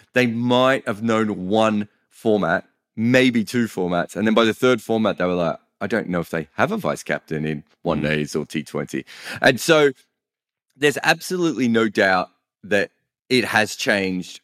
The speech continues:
Speaker 1: And, but I think you're right. I think it does come from the, the Anglo side of things. H-, well, here's one for you. I, I, I went to Wikipedia, right? And when I went to Wikipedia,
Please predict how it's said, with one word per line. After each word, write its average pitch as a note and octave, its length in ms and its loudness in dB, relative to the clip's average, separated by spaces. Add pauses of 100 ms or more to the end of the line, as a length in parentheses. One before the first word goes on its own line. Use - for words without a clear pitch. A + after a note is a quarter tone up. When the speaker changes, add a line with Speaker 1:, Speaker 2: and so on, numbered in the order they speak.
Speaker 1:
And, G#2 320 -2
but D#3 140 2
I D3 80 4
think A3+ 160 -6
you're F3+ 100 4
right. C3 220 4
I C3+ 100 -2
think F#3+ 200 -4
it F3 80 -2
does C#3 200 -2
come B2 180 -4
from A#2 200 -4
the, A2 240 -4
the A2+ 240 -2
Anglo A2 520 0 (120)
side F#2 380 0
of D#2+ 80 -10
things. D#2+ 280 -4
H-, - 120 -2
well, D#3 120 2
here's F#3 240 4
one F3 140 0
for G2+ 240 -2
you. E2+ 180 0 (460)
I, B2+ 180 0 (440)
I, A2+ 300 0
I A#2 100 0
went B2+ 220 -2
to B2+ 100 -4
Wikipedia, G2+ 600 -6 (520)
right? F#2 320 -8 (200)
And A#2 300 -2 (200)
when F#3 240 2
I A#3+ 80 4
went C3 180 2
to - 60 -10
Wikipedia, D#2 560 -6